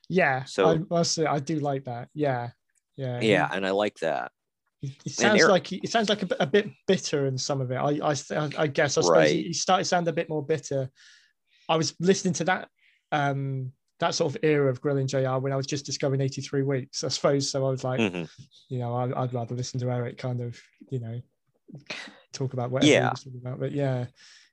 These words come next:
Speaker 2: And,
Speaker 1: Yeah.
Speaker 2: and there's a lot of, and I loved Eric's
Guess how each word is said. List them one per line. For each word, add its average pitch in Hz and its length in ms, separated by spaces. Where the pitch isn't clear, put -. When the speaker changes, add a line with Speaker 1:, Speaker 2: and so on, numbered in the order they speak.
Speaker 2:
And, 165 120
Speaker 1:
Yeah. 120 220
Speaker 2:
and 165 200
there's 185 200
a 165 60
lot 156 300
of, 131 160
and 123 140
I 123 60
loved 139 300
Eric's 123 440